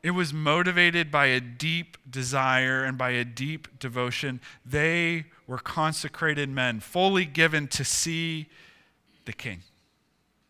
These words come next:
The dedication of these men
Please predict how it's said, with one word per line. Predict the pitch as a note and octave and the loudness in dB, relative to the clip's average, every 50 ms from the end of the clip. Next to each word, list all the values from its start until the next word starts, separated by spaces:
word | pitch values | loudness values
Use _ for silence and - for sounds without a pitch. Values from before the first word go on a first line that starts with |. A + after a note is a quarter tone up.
| _ _ _ _ _ _ _ _ _ _ _ _ _ _ _ _ _ _ _ _ _ _ _ - | _ _ _ _ _ _ _ _ _ _ _ _ _ _ _ _ _ _ _ _ _ _ _ -16
The | G#2+ | -8
dedication | G#2 C#3 C3+ C3+ C3+ - - C#3+ C3+ B2+ - - A#2 G#2+ G2+ - _ | -2 -2 -2 -2 -2 -6 -6 -6 -6 -6 -6 -8 -8 -10 -12 -14 _
of | - A2 G2+ G2+ | -14 -14 -12 -10
these | A2 A2+ A#2+ A#2+ A#2 A#2 - - | -8 -6 -6 -6 -6 -8 -10 -12
men | G2+ A#2+ B2 A2 F#2 E2+ F#2 | -10 -10 -10 -10 -10 -14 -18